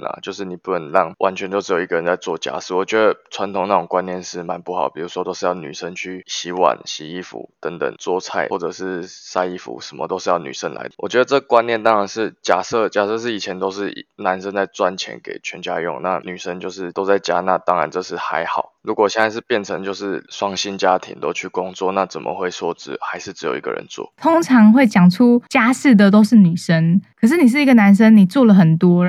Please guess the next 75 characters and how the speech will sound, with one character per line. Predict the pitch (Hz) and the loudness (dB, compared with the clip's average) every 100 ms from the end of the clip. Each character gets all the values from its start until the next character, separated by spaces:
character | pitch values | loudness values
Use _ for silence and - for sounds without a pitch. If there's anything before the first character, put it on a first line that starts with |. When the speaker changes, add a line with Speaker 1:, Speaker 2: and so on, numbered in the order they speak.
| 175 | 2
Speaker 2:
女 | 180 | 6
朋 | 220 | 8
友 | 233 196 | 8 6
如 | 233 | 4
果 | |
不 | 226 254 | 4 2
帮 | 214 220 | 4 8
忙 | 233 226 180 175 | 10 10 8 8
的 | 180 | 6
话， | 202 170 - _ | 4 2 -2 _
你 | 196 | 4
的 | 208 233 | 6 6
确 | 294 | 6
会 | 285 262 | 6 6
有， | 185 175 | 6 4
就 | 262 | 2
是 | 277 | 2
回 | 254 214 | 4 4
到 | 226 | 6
你 | 196 | 6
第 | 180 | 6
一 | 196 | 4
点， | 185 202 | 4 4
不 | 294 | 4
平 | 208 208 185 | 4 6 6
等。 | 180 170 | 6 2
为， | 175 | 2
为 | 302 349 | 4 6
什 | 262 | 6
么 | 208 190 | 6 6
我 | 180 | 8
们 | 180 | 8
两 | 180 | 8
个 | 175 | 6
都 | 208 | 6
有 | 180 | 6
工 | 180 180 | 6 6
作， | 180 | 6
可 | 180 | 4
是 | 190 254 | 4 4
我 | |
还 | 202 | 4
一 | 240 | 0
条 | - 180 | 0 2
龙 | 170 160 | 4 4
的 | 165 165 170 _ | 2 -2 -6 _
买 | 160 | -4
菜、 | 165 240 190 175 | 0 2 4 2
煮 | 180 170 | 2 2
饭， | 214 170 175 | 4 2 2
还 | 196 | 2
要 | 208 | 4
洗 | 208 - 185 | 2 2 4
碗？ | 180 196 214 208 _ - | 4 2 0 -2 _ -2
Speaker 1:
我 | 113 | 0
觉 | 131 | 2
得 | 135 | 0
这 | 151 | 0
不 | 143 | 0
管 | 120 98 | 2 2
是 | 95 117 107 | 2 -4 -2
男 | 98 98 98 | 2 0 0
女 | 95 | -4
也 | 64 | -4
是， | - 101 | -6 -4
尤， | 92 - | -2 0
尤 | 110 | 0
其 | - 110 | 0 -6
是 | 127 | -6
其 | 127 107 | -6 -6
实 | 98 | -2
现 | 117 | -2
在 | 107 | -2
女 | 82 | -4
生 | - 98 92 | -6 -8 -8